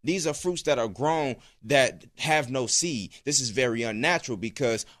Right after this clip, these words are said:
all seed, the reason it is defined as a fruit is because it has a seed in its center, in its matrix, in its middle. But now you can find fruit without seed. Yeah, it tastes good. You don't have to worry about the t-, t-, t-,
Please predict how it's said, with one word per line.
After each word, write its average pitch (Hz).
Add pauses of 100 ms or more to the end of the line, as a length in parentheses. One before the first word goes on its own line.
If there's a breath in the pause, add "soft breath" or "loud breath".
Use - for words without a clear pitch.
(120)
all 156
seed, 175 (100)
the 123
reason 151
it 135
is 127
defined 151
as 139
a 120
fruit 170
is 120
because 123
it 120
has 139
a 117
seed 139 (260 loud breath)
in 151
its 127
center, 131 (260 soft breath)
in 156
its 123
matrix, 143
in 147
its 117
middle. 117 (260)
But 131
now 165
you 165
can 147
find 147
fruit 165
without 123
seed. 107 (180 soft breath)
Yeah, 156
it 147
tastes 165
good. 170
You 147
don't 147
have 151
to 139
worry 156
about 151
the 110 (180 loud breath)
t-, - (140)
t-, - (140)
t-, -